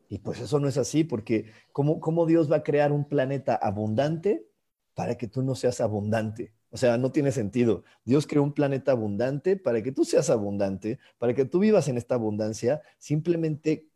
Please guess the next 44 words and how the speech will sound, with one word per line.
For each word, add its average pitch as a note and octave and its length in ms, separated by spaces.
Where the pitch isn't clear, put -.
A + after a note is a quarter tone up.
la, A#2+ 340
la, A#2 340
lo A#2 140
que C#3 120
siempre D3+ 340
tenemos C3 720
que A2+ 140
comprender, A2+ 760
y A2+ 320
hoy C3 140
te C#3+ 100
lo B2+ 160
recuerdo, A#2+ 500
es A#2+ 220
la A2 160
máquina C#3+ 600
más C#3 220
poderosa C3 540
con A#2+ 160
la A2+ 80
que A2 100
creamos B2+ 340
la B2 120
realidad A#2 400
es B2+ 200
esta C#3+ 280
cabeza, C#3 560
estos C3 280
pensamientos, C3+ 640
nuestras A#2+ 280
creencias C#3 420
crean C3 280
realidad. C3+ 480
Entonces D#3 320
tú F#3 100
no F#3+ 80
puedes F3+ 220
conectar D3 500
con D3+ 140
la C3 60
abundancia A2+ 520
de A#2 120
tu G#2+ 120
exterior G#2 540